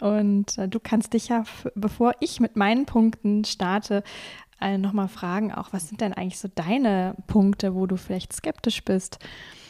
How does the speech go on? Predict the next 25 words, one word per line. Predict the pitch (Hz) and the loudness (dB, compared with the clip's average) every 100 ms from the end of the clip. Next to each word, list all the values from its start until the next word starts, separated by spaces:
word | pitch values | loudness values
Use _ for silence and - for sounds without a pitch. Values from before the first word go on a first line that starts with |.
| - - - | -20 -20 -2
wo | 190 185 185 185 | 2 4 4 2
du | 185 185 185 185 185 208 | 0 -2 0 0 -2 -6
vielleicht | - 190 - | -2 -4 -2
auch | - | -2
irritiert | 202 208 - 277 - | 2 2 6 4 6
bist, | 214 202 - | 4 4 4
wo | 202 | 4
du | 196 | 6
vielleicht | 185 196 180 190 | 4 0 0 -4
auch | |
Dinge | - 196 190 | -2 2 4
nicht | 185 - | 2 0
verstehst. | 165 - - 165 185 320 427 - | -10 -10 -8 0 6 6 6 0
Vielleicht | - 185 - | -2 -2 -2
ist | - | -6
es | 185 | -6
dir | - 185 | -6 -6
auch | |
einfach | - 180 - 202 | -4 -8 -6 -6
nicht | 170 - | -4 4
logisch | 269 262 240 - | 6 6 4 6
genug. | 202 208 208 - - - - - - | 8 10 8 2 -6 -12 -14 -10 -2
<laughs> | 226 - - - - - - | -2 -2 -6 -6 -8 -10 -4
Ähm, | 208 196 185 190 190 190 190 196 190 - | 2 4 4 6 4 4 2 0 -4 -6
vielleicht, | 196 208 185 - - | -6 -4 -4 -4 -18